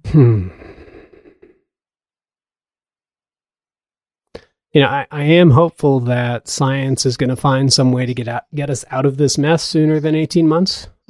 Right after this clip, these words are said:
Um, and I'm also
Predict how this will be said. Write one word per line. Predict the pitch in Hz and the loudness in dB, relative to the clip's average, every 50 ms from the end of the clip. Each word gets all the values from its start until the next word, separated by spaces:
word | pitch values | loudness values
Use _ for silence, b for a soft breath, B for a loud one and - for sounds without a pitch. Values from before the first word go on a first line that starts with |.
| _ - | _ -6
Um, | - 139 131 131 127 127 127 123 123 123 123 120 120 120 117 104 - _ _ _ _ _ _ _ _ _ _ _ _ _ _ _ _ _ | -2 0 0 2 2 0 -2 -2 -4 -6 -6 -6 -8 -8 -10 -12 -14 _ _ _ _ _ _ _ _ _ _ _ _ _ _ _ _ _
and | 135 135 127 123 120 120 120 120 117 120 117 - - | 0 2 2 2 2 0 -2 -4 -6 -10 -10 -12 -12
I'm | 131 131 123 127 127 | -12 -10 -8 -8 -8
also | - 139 135 131 - - 143 131 120 110 92 - | -6 -6 -4 -4 -2 -2 0 0 0 -2 -4 -8